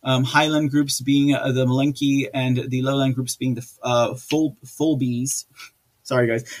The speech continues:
Woo, some words here today. Uh, but when we're thinking about the coup that just took place on Sunday, and where, uh, um, where someone who, uh, Mamoudé,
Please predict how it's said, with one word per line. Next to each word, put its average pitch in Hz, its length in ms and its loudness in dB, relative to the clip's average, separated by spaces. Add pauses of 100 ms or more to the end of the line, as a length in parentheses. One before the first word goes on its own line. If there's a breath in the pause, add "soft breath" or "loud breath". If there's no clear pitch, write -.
(100)
Woo, 359 300 8
some 123 280 -2
words 202 360 2
here 208 180 -2
today. 160 400 -2 (420 loud breath)
Uh, 151 220 4
but 170 160 4
when 196 180 2
we're 196 120 0
thinking 226 340 0
about 196 420 0
the 170 80 0
coup 175 380 -2
that 139 180 -4
just 156 340 -2
took - 280 -4
place 160 400 -2
on 135 160 0
Sunday, 127 640 -2 (460 loud breath)
and 147 280 4
where, 160 520 2
uh, 135 420 2
um, 131 280 0
where 156 560 -2
someone 156 460 0
who, 147 480 0
uh, 135 40 -6
Mamoudé, 147 800 2